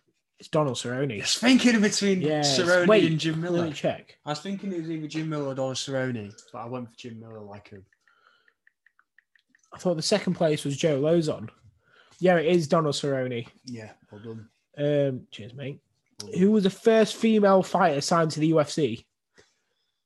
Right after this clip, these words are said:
Speaker 1: I think once I give you the options, you'll get it. Holly Holm,
Speaker 2: Hmm.
Speaker 1: Paige Van Zandt, Miesha Tate, or Ronda Rousey?
Speaker 2: Ronda Rousey?
Speaker 1: Yeah, it's Ronda Rousey. Yeah.
Speaker 2: Yeah.
Speaker 1: They gave her the belt, didn't they?
Speaker 2: Yeah.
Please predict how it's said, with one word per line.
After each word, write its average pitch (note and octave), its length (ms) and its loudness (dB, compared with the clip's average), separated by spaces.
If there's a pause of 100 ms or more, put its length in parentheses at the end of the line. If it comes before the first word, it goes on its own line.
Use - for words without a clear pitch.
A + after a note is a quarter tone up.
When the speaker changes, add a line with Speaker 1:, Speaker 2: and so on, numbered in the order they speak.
(580)
Speaker 1:
I D#3 60 -10
think E3 320 -4
once E3+ 280 0
I D#3+ 40 -4
give D3 100 0
you C3+ 40 -2
the C#3 80 -2
options, A2+ 280 -10
you'll A2 100 -10
get G2 140 -14
it. G#2 60 -18 (100)
Holly F#3+ 320 4
Holm, E3+ 400 0 (380)
Speaker 2:
Hmm. G#2+ 220 -16 (220)
Speaker 1:
Paige F3 240 2
Van E3 200 0
Zandt, D3+ 320 -4 (520)
Miesha E3+ 360 -2
Tate, C#3+ 340 -2 (240)
or C#3+ 100 -10
Ronda C#3 280 -4
Rousey? B2+ 440 -8 (760)
Speaker 2:
Ronda G#2 160 -18
Rousey? C3 500 -16 (360)
Speaker 1:
Yeah, C3 240 -4
it's - 120 -14
Ronda G#2+ 160 -14
Rousey. G2 300 -12
Yeah. A2 60 -10
Speaker 2:
Yeah. A#2+ 220 -10
Speaker 1:
They F3+ 80 2
gave G#3+ 200 6
her G#3 60 6
the F3+ 60 4
belt, G3 220 2
didn't F#3 120 -4
they? A#2 200 -8 (100)
Speaker 2:
Yeah. C3+ 340 -6